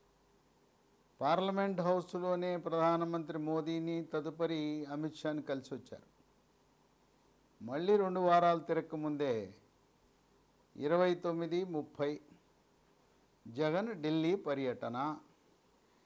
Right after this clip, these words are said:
ఈసారి కేంద్ర హోంశాఖ మంత్రి అమిత్ షాతోనూ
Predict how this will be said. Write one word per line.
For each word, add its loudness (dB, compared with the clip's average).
ఈసారి 0
కేంద్ర 2
హోంశాఖ 2
మంత్రి -2
అమిత్ -2
షాతోనూ -2